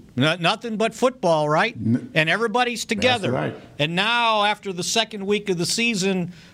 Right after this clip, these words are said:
Speaker 1: it's almost like, where did that team go? We didn't see that in training camp practices. That defense was, was, was rabid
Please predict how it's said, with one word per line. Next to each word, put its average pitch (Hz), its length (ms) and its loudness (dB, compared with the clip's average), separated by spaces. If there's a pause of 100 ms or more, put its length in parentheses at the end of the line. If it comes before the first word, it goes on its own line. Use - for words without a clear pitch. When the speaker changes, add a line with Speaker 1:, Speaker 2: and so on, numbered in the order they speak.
Speaker 1:
it's 160 180 -2
almost 202 400 0
like, 190 240 2 (140)
where 196 560 0
did 294 180 -4
that 254 240 0
team 240 340 0
go? 240 280 2 (180)
We 202 220 2
didn't 277 280 -2
see 220 320 2
that 185 260 2
in 160 160 -2
training 165 360 0
camp 156 320 -4
practices. 165 560 -2
That 233 360 -2
defense 208 580 0 (360)
was, 170 320 0
was, 170 420 0
was 160 320 0
rabid 170 640 0